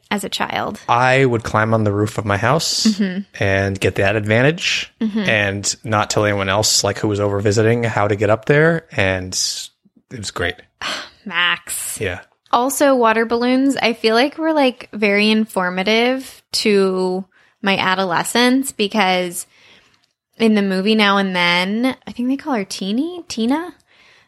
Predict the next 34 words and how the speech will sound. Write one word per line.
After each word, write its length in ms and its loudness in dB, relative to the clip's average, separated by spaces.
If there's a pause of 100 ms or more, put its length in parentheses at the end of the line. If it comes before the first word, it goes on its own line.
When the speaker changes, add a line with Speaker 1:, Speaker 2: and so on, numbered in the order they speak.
(280)
Speaker 1:
Tina. 400 -8 (360)
Um, 480 0
she 180 -2
fills 380 -2
up 320 -4
water 360 0
<laughs> 0 -
balloons 760 2 (180)
with 300 -2
pudding 600 0
and 280 -2
wears 280 2
them 440 -2
in 140 -2
her 180 0
bra. 640 2 (260)
And 840 0 (360)
she 160 -2
tried 340 0
Jell-O 360 2
first, 340 -4
but 100 -4
it 40 -6
was 140 -6
too 260 -4
jiggly, 800 -4
so 220 -4
pudding 400 0
had 160 0
a 80 -2
more 200 -6
<laughs> 0 -
realistic 920 -4
texture. 760 0